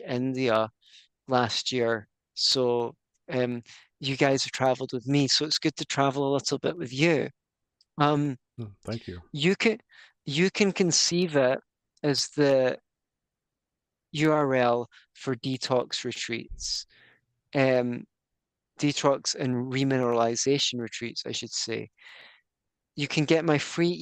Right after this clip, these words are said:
Speaker 1: ebook, seven pharma myths dot com. If you want to book me as a therapist,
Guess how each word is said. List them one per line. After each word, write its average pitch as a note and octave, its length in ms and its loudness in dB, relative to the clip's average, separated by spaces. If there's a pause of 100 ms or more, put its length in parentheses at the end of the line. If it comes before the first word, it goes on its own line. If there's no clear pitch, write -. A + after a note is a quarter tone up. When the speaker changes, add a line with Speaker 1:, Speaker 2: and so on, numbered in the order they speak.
Speaker 1:
ebook, D3 300 0 (160)
seven D3 380 0
pharma C3+ 540 0
myths A#2+ 460 -2
dot B2 240 -2 (140)
com. E3 440 0 (640)
If D3+ 240 2
you D#3 80 -2
want C#3+ 240 0
to - 120 -8
book D#3 260 -2
me D3+ 180 2
as C3 220 -2
a B2 80 -4
therapist, C#3+ 920 0